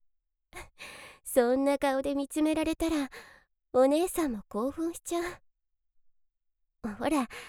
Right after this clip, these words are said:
そんなに興奮してたら、また眠れなくなっちゃうよ。深呼吸して、落ち着こうね。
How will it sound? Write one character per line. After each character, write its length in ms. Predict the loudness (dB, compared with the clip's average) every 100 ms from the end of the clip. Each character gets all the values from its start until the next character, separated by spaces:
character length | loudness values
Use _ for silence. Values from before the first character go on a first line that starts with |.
| -20 _ _ _
そ 300 | -4 0 2
ん 60 | 2
な 100 | 4
に 100 | 4
興 180 | 2 0
奮 220 | 0 0
し 60 |
て 120 | 0 0
た 120 | 0
ら、 200 | -2 -6 _ _ _ _ _
ま 160 | -2 0
た 180 | 2 2
眠 260 | 4 4
れ 120 | 4 4
な 140 | 4
く 80 | 4
な 120 | 2
っ 20 | 0
ち 120 | -4
ゃ 60 | -4
う 40 |
よ。 320 | 0 0 0 _ _ _ _ _ _ _ _ _ _ _ _ _ _ _ _
深 360 | -12 -2 2 2
呼 120 | 0
吸 280 | -6 -8 -8
し 180 | -6 -6
て、 260 | -4 -6 -8 _ _ _ _ _ _ _ -8
落 120 | -6
ち 180 | -6 -8
着 160 | -10 -4
こ 140 | -2
う 60 | 0
ね。 360 | 0 -2 -4